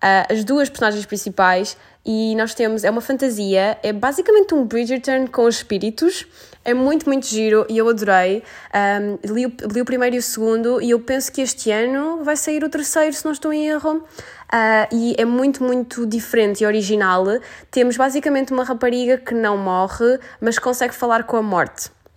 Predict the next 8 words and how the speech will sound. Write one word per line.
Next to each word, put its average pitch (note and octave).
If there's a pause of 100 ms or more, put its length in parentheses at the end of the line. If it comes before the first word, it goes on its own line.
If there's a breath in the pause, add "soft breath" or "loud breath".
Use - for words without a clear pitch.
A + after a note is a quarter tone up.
(540)
Em, G#3
e G#3+
depois G#3
ela G3+
tenta G#3+
resolver G#3+
vários G3
mistérios, C4+